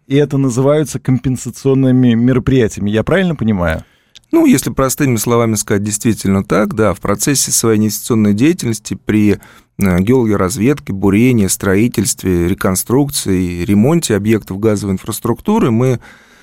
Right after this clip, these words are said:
Speaker 2: э, достаточно часто сталкиваемся с тем, что мы тем или иным образом в-, вмешиваемся в экосистемы.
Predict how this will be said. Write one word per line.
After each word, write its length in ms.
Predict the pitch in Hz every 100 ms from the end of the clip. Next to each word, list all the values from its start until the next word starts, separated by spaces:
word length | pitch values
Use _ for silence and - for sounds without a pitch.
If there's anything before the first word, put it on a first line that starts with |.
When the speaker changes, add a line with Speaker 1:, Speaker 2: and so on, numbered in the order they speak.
| _ -
Speaker 2:
э, 220 | 110 98
достаточно 560 | 95 110 - 117 - 123
часто 340 | - - -
сталкиваемся 640 | 113 - 123 - 113 104 110
с 80 | -
тем, 200 | 170 185
что 200 | - 113
мы 540 | 117 127 123 110 - -
тем 240 | 139 123
или 80 | 117
иным 280 | 127 120 -
образом 460 | 160 165 127 113 107
в-, 440 | 117 - - 113
вмешиваемся 1000 | 104 101 131 165 131 117 107 - 104 101
в 160 | 101 131
экосистемы. 800 | 135 110 123 - - 104 87 90